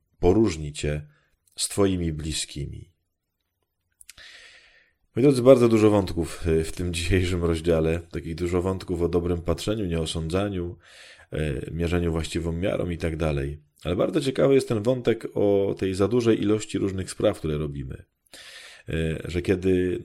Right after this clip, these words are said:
jak to mówimy w przysłowiu, tak, trzymamy zbyt wiele srok za ogon, no to potem nam wszystkie uciekną, nie? I się pogrążymy w biedę.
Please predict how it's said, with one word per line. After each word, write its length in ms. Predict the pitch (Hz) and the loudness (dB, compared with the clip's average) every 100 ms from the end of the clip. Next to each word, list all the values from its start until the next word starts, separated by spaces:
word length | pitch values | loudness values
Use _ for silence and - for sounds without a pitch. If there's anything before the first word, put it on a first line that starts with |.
| - | -8
jak 200 | 90 87 | -6 -4
to 100 | 98 | -4
mówimy 280 | 98 113 104 | -2 -2 -2
w 40 | |
przysłowiu, 400 | 107 101 117 92 | -4 2 4 4
tak, 160 | 110 104 | 0 -4
trzymamy 400 | - 98 104 92 | -4 -2 0 -2
zbyt 280 | 87 104 | -2 -6
wiele 440 | - 101 101 95 104 | 0 0 2 -2 -6
srok 280 | - 107 92 | -2 -2 0
za 120 | 90 | 0
ogon, 400 | 82 82 92 113 - - - - _ | -2 -4 -6 -10 -18 -20 -20 -20 _
no 120 | 95 95 | -4 2
to 160 | 113 | 2
potem 420 | 113 - 120 117 | 2 2 2 2
nam 120 | 110 104 | 0 -2
wszystkie 300 | 123 - 92 | -4 0 0
uciekną, 440 | 82 73 - - | 0 -6 -6 -12
nie? 140 | - 90 | -8 -6
I 60 | |
się 140 | - 87 | -6 -6
pogrążymy 520 | 90 87 87 90 90 | -4 -4 -4 -4 -6
w 80 | 80 | -4
biedę. 420 | 82 71 - 67 | -4 -4 -8 -16